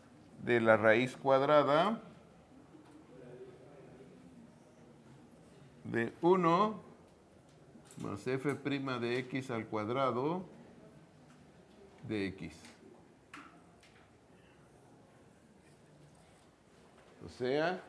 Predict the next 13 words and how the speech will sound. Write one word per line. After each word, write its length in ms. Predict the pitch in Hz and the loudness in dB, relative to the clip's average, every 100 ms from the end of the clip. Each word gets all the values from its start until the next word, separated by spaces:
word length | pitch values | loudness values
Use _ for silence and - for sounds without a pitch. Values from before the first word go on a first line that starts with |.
| - - - - - - - | -20 -20 -20 -20 -20 -16 -10
fíjense 460 | 117 156 147 151 | -6 -6 -4 -6
que 360 | 147 117 104 92 - - - - - - - - - | -4 -4 -4 -8 -16 -20 -20 -20 -20 -20 -20 -20 -10
con 160 | 107 107 | -6 -4
argumentos 640 | 104 110 120 123 127 127 | -4 -4 -2 -2 -4 -4
intuitivos 760 | 117 110 113 113 147 156 185 - - - - - - - - - - | -4 -2 -4 0 0 2 -2 -6 -20 -20 -20 -20 -20 -20 -20 -18 -8
hemos 280 | 110 123 120 | -4 -4 -2
llegado 600 | 117 117 120 123 127 113 | 0 4 6 6 2 0
a 60 | |
una 280 | 110 113 113 | -2 -4 -4
definición. 640 | 117 117 117 113 127 113 101 - - - - - - - - - - - - - - _ - - _ _ _ _ _ _ - - - - - - | -4 -6 -8 -6 -6 -6 -8 -18 -20 -20 -20 -20 -20 -20 -20 -20 -20 -20 -20 -20 -20 _ -20 -20 _ _ _ _ _ _ -20 -20 -16 -16 -6 0
A 80 | |
ver, 240 | 110 123 - - - - - | 6 6 4 -6 -16 -18 -12
jóvenes, 480 | - 165 147 107 | -2 0 2 -2